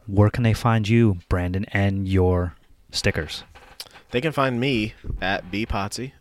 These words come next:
Speaker 2: on Instagram, uh, B Potsy Photos on Facebook,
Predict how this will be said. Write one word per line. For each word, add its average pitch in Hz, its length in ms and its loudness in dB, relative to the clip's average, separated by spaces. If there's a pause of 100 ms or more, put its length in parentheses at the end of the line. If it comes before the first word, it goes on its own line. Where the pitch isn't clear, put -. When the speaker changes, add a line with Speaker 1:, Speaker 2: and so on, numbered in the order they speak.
Speaker 2:
on 101 240 -8
Instagram, 92 520 -8 (500)
uh, 58 140 -12
B 87 140 -10
Potsy 85 300 -10
Photos 92 360 -6
on 87 160 -8
Facebook, 120 520 -6